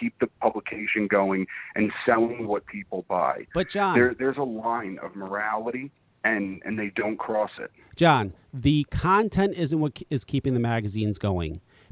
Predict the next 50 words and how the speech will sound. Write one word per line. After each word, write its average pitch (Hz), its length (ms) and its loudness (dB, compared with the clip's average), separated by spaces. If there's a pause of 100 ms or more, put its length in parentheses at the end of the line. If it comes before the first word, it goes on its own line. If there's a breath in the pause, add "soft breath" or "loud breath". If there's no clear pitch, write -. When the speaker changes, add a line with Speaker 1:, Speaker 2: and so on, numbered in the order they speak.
Speaker 2:
Pe-, 202 180 8
if 165 140 0
you 208 100 2
think 226 220 0
people 196 240 4
are 180 80 6
subscribing 151 480 2
to 156 80 4
these, 143 140 2
if 143 180 2
anybody 123 600 2
thinks 143 200 2
people 185 260 6
are 175 80 6
subscribing 147 720 2
and 117 80 0
buying 120 220 0
these 117 180 0
magazines, 120 460 0
you're 123 100 2
on 110 100 0
drugs. 95 340 0
Nobody's 151 200 2
buying 101 240 0
these 92 120 -4
fucking 98 280 -4
magazines. 82 520 -6
They're, 131 140 0
they're 135 100 0
not 147 220 2
sold 147 220 6
anywhere 123 420 4
and, 120 320 -2
anywhere 147 380 4
in 127 60 6
any 135 140 4
store 127 300 2
anywhere 117 320 2
in 110 80 2
the 107 60 -2
country. 98 420 0 (440 soft breath)
This 180 200 4
is 196 80 0
how 185 140 6
the 165 80 2
magazines 139 600 2
survive. 98 600 -2 (340 soft breath)
The 127 80 0
magazines 156 960 6
get 117 400 -2